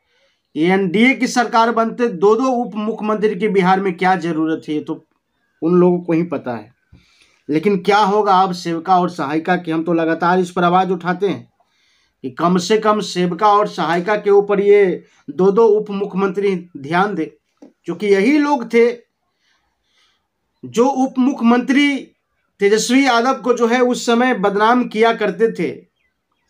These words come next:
और नीतीश की सरकार में नीतीश को भी नहीं छोड़ा करते थे।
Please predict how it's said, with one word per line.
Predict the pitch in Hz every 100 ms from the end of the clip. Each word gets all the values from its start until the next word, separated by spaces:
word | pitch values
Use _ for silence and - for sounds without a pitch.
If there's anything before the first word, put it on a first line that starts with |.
| _
और | 151 160
नीतीश | 190 190 226 -
की | 190
सरकार | 190 160 190 202 208
में | 196
नीतीश | 190 220 -
को | 214
भी | 208
नहीं | 196 196
छोड़ा | 185 185 170
करते | 160 - 147
थे। | -